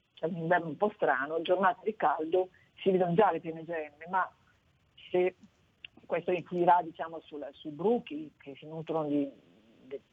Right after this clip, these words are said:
delle gemme, quindi sulle farfalle, c'è tutto il mondo risulta, diciamo, ribaltato. Ecco, questa ve la volevo raccontare perché è una ricerca interessantissima e pensare che ci sono giovani italiani che sono primi, diciamo, eh,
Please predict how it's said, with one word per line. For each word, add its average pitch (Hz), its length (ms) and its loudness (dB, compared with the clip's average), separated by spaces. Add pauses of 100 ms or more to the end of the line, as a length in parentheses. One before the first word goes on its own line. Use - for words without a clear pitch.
delle 131 240 -6
gemme, 180 440 2
quindi 170 380 0
sulle 175 220 -2
farfalle, 175 420 2
c'è 180 220 -10
tutto - 340 -6
il 160 100 -2
mondo 156 480 -8 (420)
risulta, 147 380 0
diciamo, 143 640 -2
ribaltato. 151 760 0
Ecco, - 200 -18
questa 190 440 -2 (120)
ve 170 100 -2
la 180 80 4
volevo 202 280 2
raccontare 175 580 -2
perché 131 340 -12 (480)
è - 60 -14
una 151 100 -6
ricerca 147 300 -4
interessantissima 160 1040 -2
e 120 180 -4
pensare 156 420 0
che 151 120 -6
ci - 80 -12
sono 156 300 -2
giovani 175 300 2
italiani 160 460 2
che 143 140 -16
sono 135 340 -10 (680)
primi, 196 280 -4
diciamo, 143 580 -2 (500)
eh, 139 420 -4